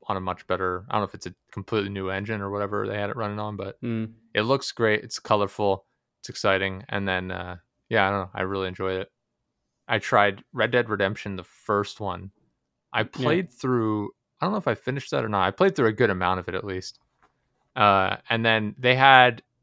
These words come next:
Speaker 1: I think it was called Undead Nightmare
Speaker 2: Yeah, yeah,
Speaker 1: for that
Speaker 2: the
Speaker 1: one.
Speaker 2: D L C, the zombie D L C.
Speaker 1: That one was so much fun. I
Speaker 2: Mm-hmm.
Speaker 1: loved that. We played that online a lot too, 'cause there was, like, a, like, a horde mode you could play.
Speaker 2: Yeah.
Speaker 1: That was a, that was a blast. I think you could do, it was like a standalone.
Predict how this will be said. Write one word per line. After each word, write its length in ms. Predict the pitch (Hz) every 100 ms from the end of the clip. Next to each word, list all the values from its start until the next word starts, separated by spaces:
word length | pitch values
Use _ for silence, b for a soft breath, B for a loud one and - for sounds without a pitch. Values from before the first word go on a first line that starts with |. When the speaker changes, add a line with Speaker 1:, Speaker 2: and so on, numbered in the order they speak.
| _
Speaker 1:
I 60 | -
think 100 | 139
it 20 |
was 120 | 151
called 240 | - 127 107
Undead 460 | 120 107 113 117 104
Nightmare 580 | 98 92 104 110 127 135 _ _
Speaker 2:
Yeah, 180 | - 151
yeah, 140 | 139 127
Speaker 1:
for 60 |
that 120 | 120 117
Speaker 2:
the 60 | 113
Speaker 1:
one. 100 | 127
Speaker 2:
D 40 |
L 80 | 120
C, 140 | -
the 100 | 117 110
zombie 280 | 117 104
D 80 | 107
L 140 | 104 107
C. 40 |
Speaker 1:
That 200 | 123 175
one 120 | 160
was 120 | 101 -
so 240 | - 120
much 240 | 123 117
fun. 360 | - 113 117 127 - 117
I 80 | 120
Speaker 2:
Mm-hmm. 100 | 107
Speaker 1:
loved 220 | 113 95
that. 340 | 92 90 -
We 80 | 131
played 240 | 135 170
that 120 | 123 110
online 340 | 90 92 104
a 60 | 87
lot 240 | 87 87
too, 200 | - 107
'cause 100 | 98
there 100 | 117
was, 80 | 113
like, 200 | 110 -
a, 300 | 98 95 95 _ _ _ _ _
like, 120 | - 104
a 60 |
horde 400 | 87 - 107 107
mode 220 | 110 110
you 80 | 110
could 160 | - 110
play. 440 | - 113 110 113 -
Speaker 2:
Yeah. 320 | 120 117 123 - _ _
Speaker 1:
That 120 | 95
was 200 | 95 95
a, 140 | 95 -
that 80 | 98
was 140 | 95
a 60 | 101
blast. 480 | - 98 98 101 -
I 80 | 120
think 180 | 196
you 60 | 190 120
could 80 |
do, 100 | 101
it 100 | 101 -
was 120 | 110
like 100 | 107
a 40 |
standalone. 840 | 98 - 101 113 143 98 90 90